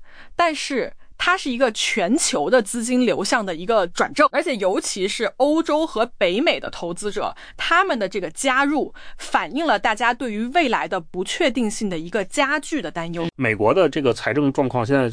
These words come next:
Speaker 2: 到底是有多严重？然后会对经济和市场带来什么样的影响呢？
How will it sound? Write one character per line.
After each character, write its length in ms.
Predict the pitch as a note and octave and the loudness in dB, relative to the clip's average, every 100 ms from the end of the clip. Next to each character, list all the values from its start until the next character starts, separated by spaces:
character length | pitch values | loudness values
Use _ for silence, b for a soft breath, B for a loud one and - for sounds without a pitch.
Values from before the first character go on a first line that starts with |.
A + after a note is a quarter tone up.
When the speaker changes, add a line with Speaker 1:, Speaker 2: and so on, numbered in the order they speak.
| - | -2
Speaker 2:
到 120 | A2+ | -2
底 100 | A2 | 0
是 80 | G2+ | 0
有 80 | A2+ | 0
多 240 | - E3+ | 4 6
严 220 | C#3 F#2+ | 6 2
重？ 180 | C3+ C#3 - - - | 2 2 0 -16 -6
然 100 | A#2 | 0
后 60 | B2 | 2
会 160 | D#3 | 4
对 120 | C#3+ B2 | 4 4
经 220 | D3 D3+ | 2 2
济 160 | D3+ | 2
和 100 | A2 | 2
市 140 | A#2 C#3+ | 2 -2
场 160 | A2+ | -2
带 100 | G2+ | 0
来 120 | A2+ A#2 | 2 2
什 100 | A2+ | 0
么 60 | |
样 100 | B2 | -2
的 60 | G#2 | -2
影 200 | F#2+ A2 | -6 -6
响 160 | A#2 | -6
呢？ 60 | G2+ | -10